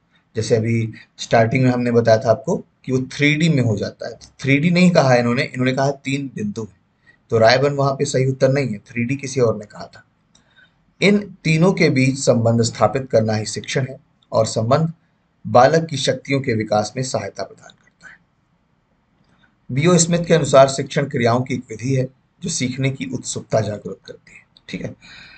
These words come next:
और अंत में बहुत महत्वपूर्ण मनोवैज्ञानिक बीएफ़ Skinner, जिन्होंने कहा शिक्षण पुनर्बलन की आकस्मिकताओं का क्रम है। तो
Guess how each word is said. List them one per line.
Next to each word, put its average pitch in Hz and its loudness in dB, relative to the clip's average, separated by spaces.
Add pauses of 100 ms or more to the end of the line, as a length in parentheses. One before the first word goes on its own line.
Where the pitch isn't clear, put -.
(760)
और 123 6
अंत 165 0
में 170 2
बहुत 135 2
महत्वपूर्ण 135 0
मनोवैज्ञानिक 127 2 (300)
बीएफ़ 117 2
Skinner, 143 0
जिन्होंने 120 0
कहा 131 4
शिक्षण 170 0
पुनर्बलन 120 2
की 127 -2
आकस्मिकताओं 110 -2
का 127 -2
क्रम - -12 (120)
है। - -20 (300)
तो - -8